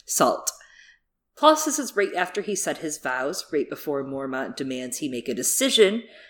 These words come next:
between the Wall and House Stark, and also right before the Red Comet. In theory, it means it's probably the same time as Dany's rebirth with the dragons. I think Jon's rebirth after being stabbed will fully include smoke and salt, but thought this was interesting that his second birth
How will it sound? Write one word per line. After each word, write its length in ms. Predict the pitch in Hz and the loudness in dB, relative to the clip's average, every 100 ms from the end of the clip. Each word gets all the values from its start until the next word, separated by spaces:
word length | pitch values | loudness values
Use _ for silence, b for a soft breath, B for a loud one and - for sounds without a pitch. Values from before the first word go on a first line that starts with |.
| b | b
between 320 | 170 - 151 | -6 -4 -4
the 80 | 139 | -4
Wall 380 | 135 135 135 139 | 2 4 6 6
and 160 | 135 - | 2 -6
House 260 | 120 - | -6 -2
Stark, 540 | - - 135 165 220 - 196 | -2 2 4 4 4 0 2
and 220 | 190 185 | 2 4
also 400 | 247 311 320 294 | 6 6 6 4
right 160 | 233 233 | 2 0
before 300 | 226 220 220 | -2 2 2
the 100 | 220 | 4
Red 180 | 226 | 4
Comet. 380 | 220 262 320 160 - - b b b | 4 2 4 0 -6 -20 b b b
In 180 | 277 269 | 4 6
theory, 340 | 294 311 285 | 6 8 8
it 100 | 247 | 6
means 260 | 233 277 269 | 6 4 4
it's 240 | 269 - | 0 -2
probably 340 | - 262 311 311 | 0 4 6 4
the 100 | 254 | 4
same 340 | - 240 269 | 4 2 -2
time 320 | - 214 262 | -2 0 2
as 160 | 247 220 | 0 -4
Dany's 640 | - 202 196 214 226 - | -2 -2 0 -2 -4 -4
rebirth 400 | 175 208 185 202 - | -2 2 4 2 0
with 80 | 226 | -4
the 80 | 226 | -2
dragons. 640 | 240 294 311 175 170 - B B B B - | 0 0 -2 -6 -6 -8 B B B B -4
I 80 | 240 | 0
think 240 | 320 240 | 0 4
Jon's 280 | 277 262 254 | 6 6 4
rebirth 400 | 277 - 254 - | -2 2 2 2
after 220 | 240 240 233 | -2 -2 -4
being 160 | 240 | -2
stabbed 360 | - 240 226 220 | 0 4 4 4
will 120 | 202 | 0
fully 360 | - 262 269 240 | 2 -2 0 0
include 380 | 214 - 208 | -2 -2 -2
smoke 340 | 180 180 170 175 | -2 -2 -2 -2
and 120 | 160 | -4
salt, 340 | 160 127 - | 2 2 0
but 260 | 165 160 - | -2 -4 6
thought 240 | 233 240 | 6 6
this 160 | 262 247 | 2 -4
was 160 | 247 - | -4 -4
interesting 600 | 190 - 147 - 123 135 | -6 -6 -8 -8 -8 -6
that 160 | 139 | -8
his 120 | 165 | -4
second 380 | - 220 208 160 | 0 0 0 0
birth 240 | 175 196 | 2 2